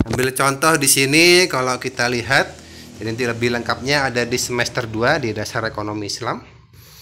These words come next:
Kita bisa lihat di sini rancang bangun ekonomi Islam, bahwasanya nilai puncaknya adalah akhlak.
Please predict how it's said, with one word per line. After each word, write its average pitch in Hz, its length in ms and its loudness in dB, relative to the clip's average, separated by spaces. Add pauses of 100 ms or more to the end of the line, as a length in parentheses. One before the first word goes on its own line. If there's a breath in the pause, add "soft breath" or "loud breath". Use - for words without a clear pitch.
(140 loud breath)
Kita 135 240 -4
bisa 135 240 -2
lihat 139 400 2
di 139 80 -2
sini 139 320 0
rancang 135 400 0
bangun 127 480 0
ekonomi 117 560 -6
Islam, 120 720 -2
bahwasanya 110 480 -4
nilai 113 320 -4
puncaknya 117 640 -6
adalah 110 400 -6
akhlak. 113 560 -6